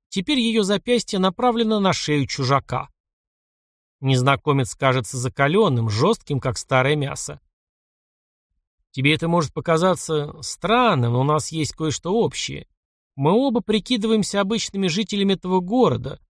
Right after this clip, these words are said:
хотя на самом деле преданы другим. Ты агент Крылатого Ока, а я первый».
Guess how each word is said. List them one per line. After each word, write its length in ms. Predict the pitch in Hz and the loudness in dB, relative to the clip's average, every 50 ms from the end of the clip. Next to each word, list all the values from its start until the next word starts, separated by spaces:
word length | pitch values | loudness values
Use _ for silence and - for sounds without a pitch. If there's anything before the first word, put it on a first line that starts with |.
| _ _ | _ _
хотя 260 | _ - 139 127 147 139 | _ -4 -4 0 0 2
на 140 | 139 135 | 2 2
самом 300 | 123 - - 156 151 147 | 0 0 0 0 0 0
деле 240 | 143 147 143 139 131 | 0 0 0 0 0
преданы 580 | - - 180 185 180 160 147 143 143 143 - - | -2 0 0 2 2 2 0 -2 -2 -4 -6 -10
другим. 800 | 185 185 196 208 220 214 254 294 269 185 131 120 110 - - - _ _ _ _ _ _ _ _ _ | -12 -14 -12 -10 -8 -4 0 2 2 2 2 0 -2 -4 -6 -12 _ _ _ _ _ _ _ _ _
Ты 140 | - 320 320 | -2 0 2
агент 380 | 240 185 151 175 247 262 214 - | 2 2 2 2 0 0 0 -2
Крылатого 520 | - 147 139 143 190 240 - - 143 127 | 0 0 2 4 4 2 2 0 -2 0
Ока, 400 | 123 131 156 214 208 - - 131 | 2 2 2 2 2 0 -2 -2
а 60 | 123 | 0
я 220 | 135 175 262 294 254 _ _ | 2 2 0 0 -2 _ _
первый». 440 | - 123 143 190 214 196 190 180 - | 0 2 2 2 0 -2 -8 -12 -16